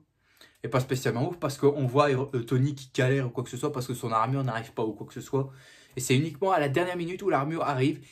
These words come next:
il pète les hélicos avec ses lasers, voilà quoi. Euh, t'auras pas pu mettre ton armure un peu plus tôt, le jouet d'imbécile ?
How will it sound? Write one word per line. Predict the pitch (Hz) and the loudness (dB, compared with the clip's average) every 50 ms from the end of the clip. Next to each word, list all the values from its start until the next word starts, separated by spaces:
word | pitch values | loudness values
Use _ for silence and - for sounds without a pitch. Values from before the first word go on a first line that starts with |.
| - _ | -16 _
il | - 135 131 | -8 -6 -4
pète | - 180 - - | -4 -4 -4 -2
les | 151 139 131 | -2 2 2
hélicos | 139 135 139 131 131 - 151 156 | 4 4 2 0 0 0 0 0
avec | 151 135 135 | 0 0 0
ses | - 127 | 0 0
lasers, | 123 120 - - 117 123 | 0 0 -2 -2 -2 -4
voilà | 135 113 104 101 107 107 | -2 -2 -2 -2 -2 -2
quoi. | - - 92 - - - - - - - - _ _ _ _ _ _ _ _ _ - | -2 -4 -8 -8 -10 -18 -20 -20 -20 -20 -20 _ _ _ _ _ _ _ _ _ -4
Euh, | 107 107 110 113 113 113 110 | -2 0 2 2 2 0 0
t'auras | - 123 117 120 120 | 0 2 2 2 2
pas | 123 135 127 | 2 0 0
pu | - 139 131 | 2 2 2
mettre | 135 135 131 131 | 4 4 2 2
ton | 135 131 131 | 0 2 2
armure | 123 113 123 135 135 127 | 2 2 2 2 2 4
un | 131 127 | 2 2
peu | 131 143 131 127 | 4 4 2 2
plus | - 147 139 | 2 -2 2
tôt, | 131 180 214 262 294 | 6 6 6 6 6
le | 294 277 214 | 2 2 0
jouet | 160 160 175 170 170 170 160 | -2 0 0 0 2 2 0
d'imbécile ? | 160 160 160 156 165 156 - - - 196 247 262 240 - - | 0 0 0 0 -2 -6 -6 -8 -6 -6 -4 -4 -4 -6 -8